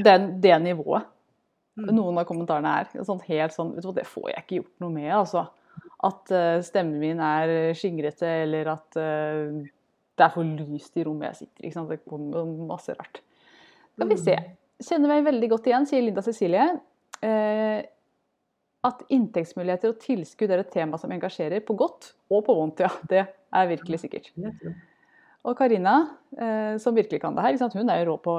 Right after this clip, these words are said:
Speaker 1: dette med mindset,
Speaker 2: Mm.
Speaker 1: sier, eh, eh, «Vi tolker ofte hva folk tenker om oss i negativ retning, men det handler jo egentlig om hvordan de har det med seg selv.» Jepp.
Speaker 2: Mm.
Speaker 1: Amen til det. Det, det handler ikke om deg, det handler om avsenderen.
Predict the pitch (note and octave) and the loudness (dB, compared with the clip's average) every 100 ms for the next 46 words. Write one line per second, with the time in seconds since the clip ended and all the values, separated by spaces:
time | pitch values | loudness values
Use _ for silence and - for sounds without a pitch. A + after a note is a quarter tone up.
0 | D#3+ E3 E3 D#3 D3 C#3+ - C#4+ F3+ G#3+ | -4 -6 -8 -8 -10 -6 -4 -2 -4 -8
1 | - F#3 F3+ G3 G3 F#3 F3+ - F#3 - | -4 -2 0 0 0 0 -2 -2 -2 -2
2 | F3+ G3+ A3+ A#3 A#3 E3+ - A#3+ A#3+ - | -6 -4 -4 -2 -4 -2 -4 -4 -6 -8
3 | - - F#3+ A3+ - _ _ _ _ F3 | -14 -2 0 0 -6 _ _ _ _ -4
4 | F3+ F#3 - F3+ F#3 - F3+ - E3 D#3+ | -2 -2 -2 -4 -2 -6 -8 -6 -8 -6
5 | D#3 G3 G3 F#3+ D#3+ - F#3 F3+ F3 F3 | -6 -4 -4 -4 -4 -6 -6 -6 -6 -4
6 | A3+ C4 - _ - G3+ G#3 F#3 F3+ F#3 | -2 -2 -4 _ -4 -2 0 -2 -2 -4
7 | E3 F3+ F3 D#3+ D#3+ D#3+ E3 D3 D3+ - | -4 -8 -6 -6 -6 -6 -6 -6 -8 -10
8 | - D#3+ - - _ D#3+ D#3 E3 - - | -12 -10 -12 -12 _ -10 -6 -8 -8 -18
9 | - _ _ _ _ _ _ _ F3 D#3 | -20 _ _ _ _ _ _ _ -14 -14
10 | D#3 E3 _ _ _ _ - G3 G3+ A3 | -14 -20 _ _ _ _ -2 -2 0 0
11 | A3+ D#3 - F#3+ E3+ F3 G3 - - - | 0 -2 -8 -4 0 0 0 -8 -14 -14
12 | - G4 F#4 D#4+ A3+ E4+ F4 E4+ F4 F4 | -4 -2 0 -2 -2 -4 -4 -2 -2 -2
13 | - D4 E4 C#4 C#4+ C#4+ A#3+ - A3+ C4+ | -6 -2 0 2 2 2 0 -2 -4 -4